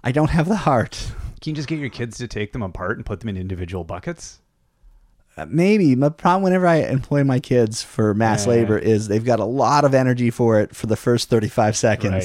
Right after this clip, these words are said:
Speaker 2: Right. So
Speaker 1: And
Speaker 2: this is like, uh, well, you get a month. Give 'em a month. <laughs>
Speaker 1: Yeah, so that saddens me. But it did
Speaker 2: Yeah.
Speaker 1: clear up some shelf space for
Speaker 2: Wow.
Speaker 1: some <laughs> other stuff, so I got that going for me.
Speaker 2: Yeah.
Speaker 1: Yeah, so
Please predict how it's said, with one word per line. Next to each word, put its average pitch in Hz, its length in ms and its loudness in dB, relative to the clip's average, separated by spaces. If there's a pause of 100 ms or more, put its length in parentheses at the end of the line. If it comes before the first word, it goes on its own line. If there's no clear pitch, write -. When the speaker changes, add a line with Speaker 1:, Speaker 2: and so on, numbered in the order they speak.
(160)
Speaker 2:
Right. - 80 -20
So - 120 -4
Speaker 1:
And 120 100 2
Speaker 2:
this 120 120 -2
is 117 140 -2
like, - 180 -2
uh, 120 180 -8 (100)
well, 190 200 0
you 175 80 -4
get 175 100 -4
a 151 40 -2
month. 113 260 -6 (180)
Give 151 120 -6
'em 139 60 -6
a 143 60 -2
month. - 320 -8 (640)
<laughs> - 140 -16 (1500)
Speaker 1:
Yeah, 185 420 2 (140)
so 147 500 -2 (120)
that 147 200 -4
saddens 127 440 0
me. 104 240 -4 (140)
But 185 200 2
it 165 140 2
did 175 160 2
Speaker 2:
Yeah. 139 120 -6
Speaker 1:
clear 175 200 4
up 160 160 2
some 147 180 -2
shelf 143 300 0
space 123 400 0
for 117 100 -2
Speaker 2:
Wow. 104 60 2
Speaker 1:
some 107 320 4
<laughs> - 40 0
other 147 160 2
stuff, 101 360 -4
so - 400 -10 (280)
I - 80 -20
got 185 160 -8
that 160 220 -2
going 107 240 0
for 98 220 -4
me. 92 140 -4
Speaker 2:
Yeah. 110 380 -6 (500)
Speaker 1:
Yeah, 104 340 -2 (180)
so 110 480 -2